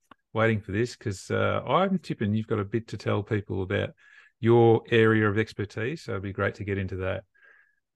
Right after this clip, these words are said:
Before we do, a couple of questions for you, mate. We always start these, uh,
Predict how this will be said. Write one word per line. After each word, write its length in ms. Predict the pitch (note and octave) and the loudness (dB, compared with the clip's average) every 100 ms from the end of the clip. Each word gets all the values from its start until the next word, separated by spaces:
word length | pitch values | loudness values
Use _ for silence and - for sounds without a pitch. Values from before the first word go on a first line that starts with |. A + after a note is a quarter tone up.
| _ _ - | _ _ -4
Before 280 | A#2+ D#3 D3 | 0 4 6
we 120 | B2 | 6
do, 400 | C#3+ C3 D3 F3+ | 8 8 6 2
a 340 | _ _ - | _ _ -10
couple 180 | A#2+ G#2 | -6 -6
of 60 | - | 0
questions 400 | A2+ - A2+ G2+ | 0 0 -4 -4
for 180 | G#2+ G#2 | -2 0
you, 60 | |
mate. 200 | G2+ C#3 | 0 -2
We 140 | - A2 | 0 0
always 260 | G#2 G2 | 2 0
start 320 | - G#2+ G#2 - | -2 -2 -2 -2
these, 380 | G2+ G2 F#2 | -4 -4 -6
uh, 440 | G2 F#2+ F#2 F#2+ | -2 0 0 -4